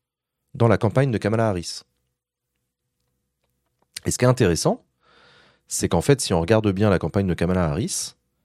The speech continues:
elle n'a absolument pas parlé de sujet woke pendant toute sa campagne.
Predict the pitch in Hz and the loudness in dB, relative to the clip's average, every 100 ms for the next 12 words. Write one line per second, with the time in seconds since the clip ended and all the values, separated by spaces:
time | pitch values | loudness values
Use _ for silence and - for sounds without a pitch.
0 | _ _ _ _ - 87 82 92 135 - | _ _ _ _ -2 0 4 2 2 -2
1 | _ _ _ - - - 113 101 117 - | _ _ _ -6 -4 -2 -2 -2 -2 -2
2 | 85 85 131 _ _ _ _ _ _ _ | -2 -2 -6 _ _ _ _ _ _ _
3 | _ _ _ _ _ _ _ _ _ 90 | _ _ _ _ _ _ _ _ _ -6
4 | 90 - 87 104 113 90 - - 92 85 | -4 -4 -2 0 0 -2 -4 -8 -6 -6
5 | - - 98 85 78 80 | -6 -8 -6 -6 -8 -10